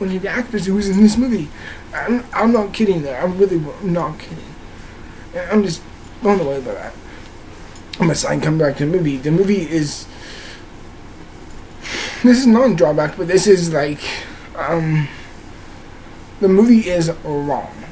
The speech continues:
However, I didn't, there was a couple moments where I felt like, okay, I was a bit bored of a couple of scenes here and there,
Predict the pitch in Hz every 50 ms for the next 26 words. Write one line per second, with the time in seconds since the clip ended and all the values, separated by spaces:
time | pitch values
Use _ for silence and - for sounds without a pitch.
0 | - - - - - - - - - - - - - 160 165 180 185 190 196 202
1 | 202 190 196 - - - 143 165 185 196 180 196 196 190 180 165 - - - -
2 | 196 190 190 196 190 160 - - - - 190 190 214 220 226 220 233 226 220 196
3 | 175 147 170 175 165 - - 175 170 160 135 175 180 170 156 - - - - 160
4 | - 151 147 139 151 156 151 143 143 143 147 160 175 160 156 165 170 165 - -
5 | 156 160 160 165 165 160 156 147 151 - - 151 147 147 147 - - 170 180 180
6 | 165 - 196 196 196 196 185 160 - 185 185 180 175 185 190 202 226 226